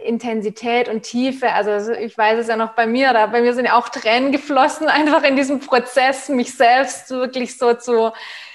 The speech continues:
hinterfragen und, äh, auf der Suche nach mir selbst und nach meinem Herzensthema.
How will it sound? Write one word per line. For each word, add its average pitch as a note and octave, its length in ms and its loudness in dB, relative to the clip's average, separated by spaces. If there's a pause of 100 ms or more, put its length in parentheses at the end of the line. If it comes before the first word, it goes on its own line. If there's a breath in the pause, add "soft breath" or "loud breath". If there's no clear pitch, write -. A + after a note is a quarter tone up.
(220 loud breath)
hinterfragen A#3+ 960 2
und, A3+ 400 -2
äh, - 40 -10 (520)
auf A3+ 240 -2
der A#3 140 4
Suche C#4+ 340 2
nach A#3 260 0
mir B3+ 220 4
selbst A3+ 560 0
und A3+ 380 -2
nach A3 240 -4
meinem A3 320 -4
Herzensthema. A3 1000 -6